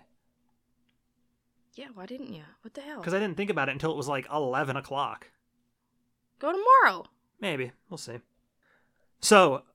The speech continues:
Speaker 2: again, on to next week's movie. I had two goals with the movie. Under ninety minutes. Nothing older than me. I've succeeded.
Speaker 1: Okay.
Speaker 2: Next week's movie is The Blair Witch Project.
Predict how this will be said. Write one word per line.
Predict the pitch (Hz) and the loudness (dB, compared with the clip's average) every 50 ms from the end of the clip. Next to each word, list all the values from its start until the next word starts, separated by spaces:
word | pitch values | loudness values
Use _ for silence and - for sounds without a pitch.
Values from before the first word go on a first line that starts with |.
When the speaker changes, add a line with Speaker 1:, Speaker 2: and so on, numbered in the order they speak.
| _ _ | _ _
Speaker 2:
again, | - 180 160 175 165 143 120 139 | 0 2 4 4 4 4 2 0
on | - 165 180 190 185 | 2 4 6 6 4
to | 180 | 2
next | 180 175 170 156 - | 0 -2 -2 -2 -2
week's | 165 156 139 - - | -4 -4 -4 -4 -6
movie. | 135 117 104 101 104 101 - - _ | -6 -6 -8 -10 -14 -18 -18 -16 _
I | - 156 156 | -4 -2 0
had | 170 165 139 127 | 2 0 0 -2
two | - - - 254 269 247 | -2 4 6 6 6 6
goals | 175 147 196 196 185 160 127 120 117 | 6 6 8 8 8 8 6 4 0
with | 127 131 | -2 0
the | 131 147 | 0 2
movie. | 147 160 156 131 117 113 95 - _ _ _ _ _ _ _ _ _ _ _ _ _ _ _ _ _ _ _ _ _ - | 4 4 4 4 2 -4 -10 -12 _ _ _ _ _ _ _ _ _ _ _ _ _ _ _ _ _ _ _ _ _ 4
Under | 185 208 226 247 247 | 6 6 8 8 6
ninety | 233 233 226 226 214 208 196 | 6 6 2 0 0 0 0
minutes. | 170 147 117 98 95 104 - - - - - _ _ _ _ _ _ _ _ _ _ _ _ 147 | 0 -2 -4 -6 -10 -14 -14 -14 -14 -14 -16 _ _ _ _ _ _ _ _ _ _ _ _ 4
Nothing | 151 202 220 214 247 233 208 | 6 6 8 8 6 4 6
older | 208 208 202 185 165 | 6 6 6 4 2
than | 139 131 113 107 | 0 -2 -4 -6
me. | 98 98 92 98 - _ _ _ _ _ _ _ _ _ _ _ _ _ _ _ _ _ _ _ _ _ _ - | -10 -14 -16 -20 -20 _ _ _ _ _ _ _ _ _ _ _ _ _ _ _ _ _ _ _ _ _ _ -2
I've | 151 156 165 151 | 0 2 2 2
succeeded. | - 175 - - - 143 120 101 98 104 - _ _ _ _ - - | 0 -2 -2 -2 -4 -4 -4 -6 -10 -14 -16 _ _ _ _ -16 -16
Speaker 1:
Okay. | 185 - - 196 190 - _ _ | -16 -16 -16 -20 -20 -20 _ _
Speaker 2:
Next | - 151 185 185 - - | 0 0 0 0 0 -2
week's | 196 208 - - 190 | -4 -4 -4 0 2
movie | 190 190 185 196 170 165 | 2 2 2 0 -2 -2
is | 175 190 208 196 - - | -2 0 -2 -2 -4 -6
The | 151 143 165 151 | 0 0 2 4
Blair | 139 151 170 170 175 165 | 6 6 6 8 8 6
Witch | 147 160 165 - - | 6 4 2 0 -6
Project. | - 131 117 113 107 110 110 110 117 - - | -6 -6 -6 -6 -8 -10 -14 -14 -14 -18 -20